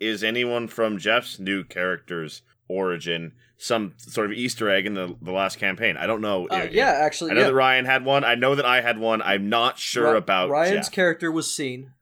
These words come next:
Speaker 2: Uh, your character's group was met by Bruce and Grim outside of Santitas. And, uh, b-,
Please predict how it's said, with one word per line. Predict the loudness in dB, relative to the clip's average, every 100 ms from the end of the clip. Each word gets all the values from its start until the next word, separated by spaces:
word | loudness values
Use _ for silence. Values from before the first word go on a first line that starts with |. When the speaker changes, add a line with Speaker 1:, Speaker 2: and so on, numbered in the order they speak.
| -4
Speaker 2:
Uh, | -2 -2
your | -2 0 0 -2
character's | -2 -2 -2 -4 -6 -6
group | -10 -8 -6 -6 -10 _
was | -2 0 0
met | -2 -2 -2 -4 -6
by | -4 -4
Bruce | -4 -6 -4 -8
and | -8 -10 -6
Grim | -6 -6
outside | -6 -6
of | -6
Santitas. | -6 -8 -8 -10 -10 -14 -20 _ _
And, | -2 0 0 -4 -6 -14 -6
uh, | -2 -2 -4
b-, | -8